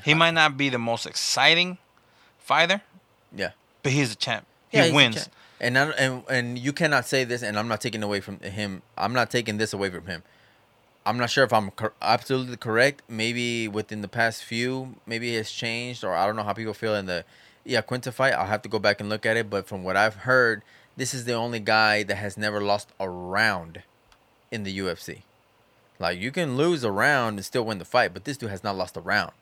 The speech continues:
Speaker 2: Every round he wins. Every round that he's fought
Speaker 1: Mm-hmm.
Speaker 2: in his career, all those fights, times five in each, never lost. He's won every single round. That's domination at its finest.
Speaker 1: Khabib.
Speaker 2: Khabib.
Speaker 1: So, do you
Speaker 2: Wait, wait, wait, wait, wait, wait,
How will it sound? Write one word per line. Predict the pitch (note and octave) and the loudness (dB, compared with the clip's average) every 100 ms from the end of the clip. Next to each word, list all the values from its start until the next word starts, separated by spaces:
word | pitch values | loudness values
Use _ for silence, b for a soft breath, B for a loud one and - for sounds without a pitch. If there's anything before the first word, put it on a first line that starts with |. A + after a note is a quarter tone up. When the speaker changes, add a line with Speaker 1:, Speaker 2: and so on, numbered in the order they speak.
| - | -6
Speaker 2:
Every | C3+ D3 D#3+ | -2 2 2
round | C3+ C3+ B2+ | 4 4 2
he | |
wins. | G#2 F2+ - - _ b | -4 -8 -10 -20 _ b
Every | - C3+ | -4 -2
round | C3+ C3+ B2 | 0 0 0
that | |
he's | C3 B2+ | -4 -6
fought | - C3+ C#3 - | 0 2 0 -2
Speaker 1:
Mm-hmm. | B2 A2+ G#2+ | -10 -10 -4
Speaker 2:
in | C#3 C3+ | -2 0
his | C#3 | -2
career, | - C3 C3 C#3 C#3+ _ - | -2 -4 0 0 -2 _ 2
all | G#2 B2+ | 6 6
those | C3 C3+ C3 | 6 2 0
fights, | C#3 C#3+ D3 - - b b b b _ _ _ | 2 2 0 -10 -20 b b b b _ _ _
times | - B2 A#2 | 0 0 0
five | - B2+ C#3+ A#2+ | 2 4 4 0
in | G#2 | -4
each, | B2 C3+ - - _ _ _ _ _ - | -6 -8 -10 -14 _ _ _ _ _ -14
never | A#2+ G#2+ G2+ | -6 -4 -2
lost. | F2+ - - _ _ _ - | -2 -4 -8 _ _ _ -12
He's | A#2 G#2 | -10 -6
won | G#2 | -4
every | G#2 | -4
single | F#2 F2 | -6 -12
round. | D#2 C2+ - _ _ | -12 -14 -16 _ _
That's | C3+ B2+ - | 4 4 4
domination | F#2+ F2+ E2+ C#2+ - _ _ - | 0 0 -6 -12 -14 _ _ 0
at | G#2+ D#2+ | 0 0
its | G#2 | -8
finest. | - F2 A1+ G2 _ B B B B B B B B _ _ _ _ | -6 -8 -8 -16 _ B B B B B B B B _ _ _ _
Speaker 1:
Khabib. | - A#2+ G#2+ F#2+ _ _ - | -4 0 -2 -4 _ _ -6
Speaker 2:
Khabib. | B2+ G#2 F2+ _ _ _ | 0 0 0 _ _ _
Speaker 1:
So, | - C3+ A#2+ | -2 0 0
do | G#2 A#2+ | -4 -8
you | A#2+ A#2+ | -4 0
Speaker 2:
Wait, | C#3+ | 2
wait, | C#3+ | 2
wait, | B2 G2 | 0 -2
wait, | F#2+ | -4
wait, | E2 E2+ | -4 -6
wait, | - | -6